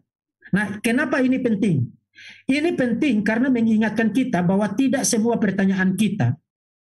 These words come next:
akan kita dapatkan jawabannya di dalam teks. Kenapa? Karena teks itu tidak ditulis untuk menjawab pertanyaan kita, teks itu ditulis untuk tujuan yang spesifik, untuk original audiensnya,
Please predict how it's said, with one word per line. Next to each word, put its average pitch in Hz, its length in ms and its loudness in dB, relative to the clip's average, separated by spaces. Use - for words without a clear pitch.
akan 254 400 -2
kita 240 240 0
dapatkan 208 400 0
jawabannya 190 560 0
di 151 80 0
dalam 170 320 0
teks. - 560 -4
Kenapa? 240 480 -2
Karena 269 320 -2
teks 285 400 -2
itu 262 160 0
tidak 262 240 0
ditulis 277 400 0
untuk 277 240 0
menjawab 247 400 2
pertanyaan 214 480 0
kita, 156 480 0
teks 240 240 0
itu 262 160 0
ditulis 233 480 0
untuk 226 320 0
tujuan 208 400 2
yang 185 240 0
spesifik, 190 720 0
untuk 220 400 0
original 208 800 0
audiensnya, 180 960 0